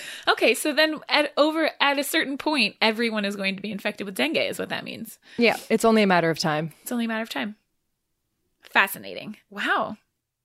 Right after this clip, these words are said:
Speaker 1: Way to go, Google. Okay. Now, here's where it gets even more interesting. Like you kind of mentioned,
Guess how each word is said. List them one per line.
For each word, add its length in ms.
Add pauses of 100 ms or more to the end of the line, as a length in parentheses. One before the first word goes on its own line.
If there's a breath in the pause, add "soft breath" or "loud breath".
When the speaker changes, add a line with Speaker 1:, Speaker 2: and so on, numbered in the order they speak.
(120)
Speaker 1:
Way 140
to 60
go, 160
Google. 420 (400)
Okay. 340 (1400 loud breath)
Now, 380
here's 460
where 100
it 80
gets 180
even 160
more 140
interesting. 600 (680)
Like 320
you 240
kind 300
of 100
mentioned, 680